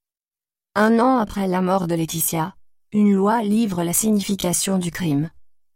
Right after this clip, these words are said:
Il y a trop de sursis, on aménage trop les peines, on les laisse trop dehors.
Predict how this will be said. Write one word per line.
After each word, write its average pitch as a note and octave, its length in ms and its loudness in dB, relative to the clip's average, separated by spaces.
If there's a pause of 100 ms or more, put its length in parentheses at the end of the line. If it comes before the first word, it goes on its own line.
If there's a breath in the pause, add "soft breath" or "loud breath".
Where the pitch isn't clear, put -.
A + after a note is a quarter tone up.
(500)
Il G3 120 -2
y F#3+ 80 0
a F#3 60 0
trop G3 180 -4
de G3 100 -2
sursis, G3 460 -4 (380)
on F3 100 0
aménage E3 520 0
trop - 160 -4
les F#3 140 0
peines, D#3+ 360 0 (300)
on E3+ 160 0
les F#3 260 4
laisse F3 480 -2
trop - 220 -4
dehors. D3+ 500 -2